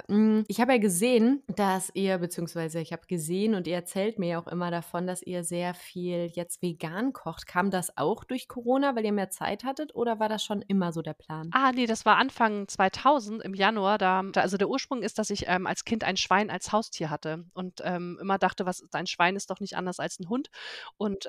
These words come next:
Speaker 2: ähm, aber alle haben gesagt: "Ja, aber Schwein muss ja irgendwann geschlachtet werden." Und das kam dann irgendwann so hoch, dass ich dann dachte: "Och Mensch, aber warum hab, warum wurde denn mein Schwein geschlachtet? Den Hund hätte man doch auch nicht
Speaker 1: Ja.
Speaker 2: geschlachtet." Und, ähm,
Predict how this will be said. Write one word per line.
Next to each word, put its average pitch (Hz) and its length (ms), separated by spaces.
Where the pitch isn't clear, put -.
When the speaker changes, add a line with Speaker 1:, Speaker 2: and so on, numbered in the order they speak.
Speaker 2:
ähm, 190 240
aber 185 180
alle 190 160
haben 196 120
gesagt: 180 240
"Ja, 185 80
aber 180 80
Schwein 180 260
muss 190 160
ja - 60
irgendwann 185 180
geschlachtet - 440
werden." 165 440
Und 180 160
das - 260
kam 196 260
dann 180 100
irgendwann 185 240
so 180 120
hoch, 240 160
dass - 200
ich 180 100
dann 185 100
dachte: 185 300
"Och - 80
Mensch, 175 220
aber 175 160
warum 185 220
hab, 190 140
warum 185 260
wurde 190 180
denn 180 140
mein 175 120
Schwein 190 260
geschlachtet? 175 420
Den 175 160
Hund 190 160
hätte 196 160
man 180 140
doch 180 120
auch 190 140
nicht 175 140
Speaker 1:
Ja. - 0
Speaker 2:
geschlachtet." 196 500
Und, 208 320
ähm, 196 600